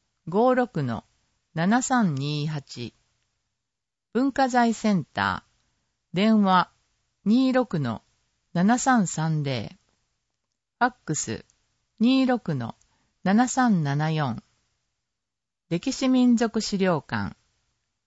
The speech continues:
電話ファックス、二三の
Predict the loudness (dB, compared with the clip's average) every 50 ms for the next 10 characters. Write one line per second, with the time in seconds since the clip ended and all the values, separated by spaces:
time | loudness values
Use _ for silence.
0 | _ -4 -2 0 2 2 2 2 2 2 2 2 2 0 0 _ _ -8 -8 -8
1 | -8 -8 -10 -10 -10 _ _ _ _ _ _ _ _ _ _ _ 2 2 4 4
2 | 2 0 0 0 2 4 4 2 2 0 -4 -6 -8